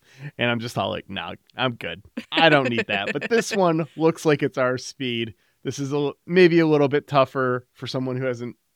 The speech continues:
Speaker 1: been watching the series and taking notes.
Speaker 2: Mm-hmm.
Speaker 1: I hope. We'll see how it goes. I've only read the first two questions. There's twenty-five. I'm going to read the question. Laura and I will talk about the answers,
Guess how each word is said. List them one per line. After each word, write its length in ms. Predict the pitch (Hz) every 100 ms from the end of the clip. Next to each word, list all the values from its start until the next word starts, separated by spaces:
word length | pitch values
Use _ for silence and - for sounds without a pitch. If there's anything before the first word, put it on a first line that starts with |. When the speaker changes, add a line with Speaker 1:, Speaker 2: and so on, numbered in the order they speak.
| -
Speaker 1:
been 180 | 127
watching 400 | 127 127 120 127
the 100 | 120
series 480 | 120 135 123 117 120
and 120 | 120
taking 360 | 113 123 117 113
notes. 500 | 113 117 - - - _
Speaker 2:
Mm-hmm. 380 | 214 214 208 175
Speaker 1:
I 80 | 123
hope. 300 | 127 123 127 _
We'll 140 | 123 127
see 200 | - 127
how 220 | 117 110
it 100 | 101
goes. 480 | 113 107 110 - - _ _ _ _ _
I've 220 | 131 131
only 260 | 131 135 131
read 200 | 127 123
the 80 | 117
first 340 | 131 123 -
two 100 | 123
questions. 580 | - 117 107 - 113 101
There's 180 | 107 -
twenty-five. 720 | - 170 151 - 123 120 110 _ _ _ _ 131
I'm 300 | 151 170 156
going 360 | 147 147 143 131
to 440 | - 135 123 117 120
read 300 | 127 175 156
the 80 |
question. 640 | 156 151 127 - - 123 120 - _ _
Laura 300 | - 135 143
and 100 | 135
I 60 | 127
will 120 | 113
talk 280 | 113 147 143
about 260 | 139 131 117
the 140 | 104
answers, 600 | 113 110 120 107 107 -